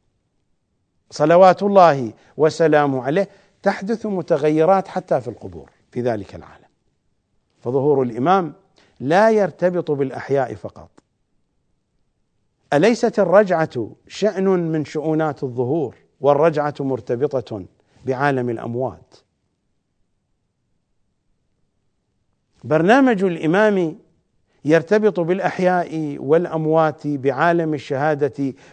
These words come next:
وبعالم الغيب، بالملائكة وبالجان وبسائر المخلوقات الأخرى. هناك أعداد هائلة من أمم وشعوب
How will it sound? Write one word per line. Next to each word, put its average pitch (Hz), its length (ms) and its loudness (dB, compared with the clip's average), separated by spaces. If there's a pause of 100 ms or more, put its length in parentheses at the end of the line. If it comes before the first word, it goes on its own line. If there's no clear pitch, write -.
وبعالم 170 640 4
الغيب، 170 600 2 (200)
بالملائكة 196 1000 2
وبالجان 185 1080 4 (340)
وبسائر 262 800 6
المخلوقات 208 680 2
الأخرى. 113 440 -12 (1000)
هناك 202 340 2
أعداد 180 560 2
هائلة 160 640 -2 (520)
من 170 280 -2
أمم 180 520 -2
وشعوب 151 680 0